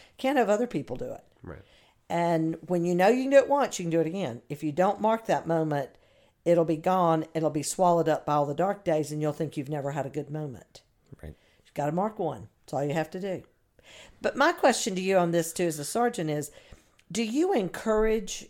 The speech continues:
Speaker 1: your guys and gals to socialize together and have their families meet each other and
Speaker 2: Well,
Speaker 1: that kind of stuff?
Speaker 2: absolutely. And unfortunately, um, I don't know if you've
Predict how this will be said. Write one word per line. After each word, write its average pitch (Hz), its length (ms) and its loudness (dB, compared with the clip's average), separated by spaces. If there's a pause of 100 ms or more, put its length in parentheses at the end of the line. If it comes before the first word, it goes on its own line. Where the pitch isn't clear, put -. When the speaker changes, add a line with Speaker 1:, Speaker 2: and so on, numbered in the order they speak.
Speaker 1:
your 190 640 2 (560)
guys 180 280 6
and 175 100 -4
gals 165 500 4 (220)
to 185 280 2
socialize 214 1160 0
together 190 560 0
and 175 120 -2
have 170 260 -2
their 185 160 0
families 185 520 -2
meet 180 220 -4
each 185 240 -10
other 190 440 -4 (640)
and - 120 0
Speaker 2:
Well, 170 80 0
Speaker 1:
that 156 120 -6
kind 185 160 -2
of 180 60 -4
stuff? 208 420 0
Speaker 2:
absolutely. 120 720 -4
And 101 160 -6
unfortunately, 107 880 -2 (120)
um, 107 280 -8
I - 40 -10
don't 101 80 -8
know 101 60 -6
if 92 100 -12
you've 87 360 -14